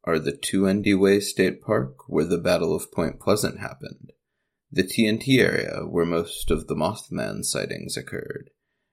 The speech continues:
and many of the locally owned restaurants where you can get Mothman-themed foods.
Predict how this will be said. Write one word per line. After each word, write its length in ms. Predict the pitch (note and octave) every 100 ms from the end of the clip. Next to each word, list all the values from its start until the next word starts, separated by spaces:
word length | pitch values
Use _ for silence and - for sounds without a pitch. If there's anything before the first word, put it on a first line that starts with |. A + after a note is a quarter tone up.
| -
and 200 | F#2 G2
many 240 | A#2+ C#3
of 180 | C#3+ C3
the 80 | C3+
locally 440 | B2+ C3 C3+ C3
owned 200 | B2 A#2+
restaurants 760 | A#2 A#2 - - - - - -
where 100 | D2+
you 180 | E2 E2
can 200 | - E2+
get 200 | D#2 -
Mothman-themed 1040 | C2 E2+ - - F2+ F#2+ G2 G2+ G2 G2 F#2+
foods. 840 | - F#2+ - - _ - - -